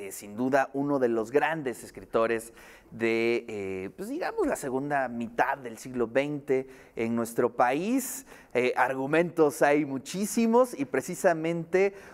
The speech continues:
hoy hemos invitado a tres amigos que son lectores profundos de José Agustín,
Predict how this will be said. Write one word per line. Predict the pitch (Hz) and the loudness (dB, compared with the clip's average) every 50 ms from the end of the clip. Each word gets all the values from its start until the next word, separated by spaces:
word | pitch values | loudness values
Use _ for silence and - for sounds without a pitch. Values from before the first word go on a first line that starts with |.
| - - | 0 4
hoy | - 143 151 151 | 6 6 6 6
hemos | 151 151 147 - - | 4 -2 -4 -6 -6
invitado | 135 123 120 113 - 135 131 131 135 135 139 135 139 143 - - | -6 -4 -4 0 4 6 6 6 6 4 2 2 2 2 0 0
a | 107 104 101 101 101 101 - | 0 0 2 2 0 0 -2
tres | 139 135 143 - | -2 -4 -4 -2
amigos | - 127 123 127 131 139 139 135 139 147 151 156 156 156 - - - - - - - - - _ _ | -2 -2 -2 -2 -2 -2 0 4 6 6 6 6 4 0 -6 -16 -16 -20 -20 -20 -20 -20 -20 _ _
que | - 127 120 113 110 113 113 113 113 110 110 107 107 | 0 2 2 4 4 4 2 2 2 2 2 2 0
son | 107 - 175 240 | 0 0 0 0
lectores | 320 320 - - 214 196 294 330 294 - - | 0 -2 0 0 0 2 2 0 -2 -4 -2
profundos | - 170 160 - - 165 220 262 269 254 214 160 156 | 2 2 2 2 2 -2 -2 0 4 4 2 4 2
de | 151 | 0
José | - 139 127 - 180 | -2 -2 0 0 0
Agustín, | 190 196 185 - - 165 170 208 226 233 233 | 0 0 -4 -6 -6 -4 -2 0 0 0 0